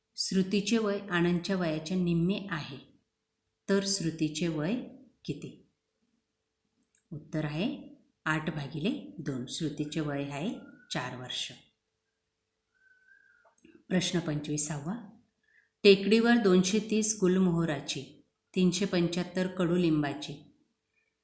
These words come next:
व एकशे साठ सागाची झाडे लावली, तर एकूण किती झाडे लावली?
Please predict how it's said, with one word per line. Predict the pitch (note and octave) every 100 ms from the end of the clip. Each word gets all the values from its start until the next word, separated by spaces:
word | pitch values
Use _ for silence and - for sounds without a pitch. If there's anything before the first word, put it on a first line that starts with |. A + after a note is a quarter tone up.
| _ _ -
व |
एकशे | F3+ F3+ - - G#3
साठ | G3+ G#3 G#3
सागाची | - F#3 E3 F3 F3+ G3
झाडे | E3+ D#3 D3+
लावली, | C#3 B2+ A#2+ - _ _ _ _
तर | G3+
एकूण | G3 F3 E3 G3 G3
किती | G#3+ A#3 F3+
झाडे | D3+ B2+ B2+
लावली? | B2 B2 -